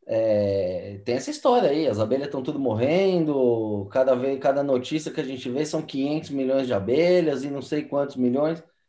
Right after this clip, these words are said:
Como é que é isso? As abelhas tão morrendo mesmo? Tá correndo risco de extinção? Isso é exagero?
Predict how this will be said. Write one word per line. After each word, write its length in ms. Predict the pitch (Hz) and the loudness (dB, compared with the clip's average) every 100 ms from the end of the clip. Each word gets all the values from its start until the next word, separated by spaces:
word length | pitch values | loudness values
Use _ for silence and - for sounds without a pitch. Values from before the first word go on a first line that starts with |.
| _ _ _ | _ _ _
Como 160 | 208 | 0
é 60 | 233 | 2
que 100 | 240 | 4
é 60 | |
isso? 180 | 180 135 | 4 4
As 80 | 127 | 2
abelhas 320 | 135 156 165 | 4 4 4
tão 140 | 170 156 | 4 4
morrendo 420 | 135 135 156 135 | 4 2 0 0
mesmo? 560 | 139 196 220 214 196 | 2 2 0 0 0
Tá 160 | 190 196 | 2 0
correndo 380 | 175 147 151 135 | 2 0 0 0
risco 340 | 135 147 - | -2 -2 -4
de 160 | 131 131 | -10 -10
extinção? 880 | 127 127 117 - 151 180 180 170 - | -8 -6 -6 2 6 6 4 -2 -6
Isso 240 | 135 131 151 | -10 -2 0
é 80 | |
exagero? 880 | 143 127 120 104 123 151 165 160 170 | 0 2 0 0 0 4 4 2 -4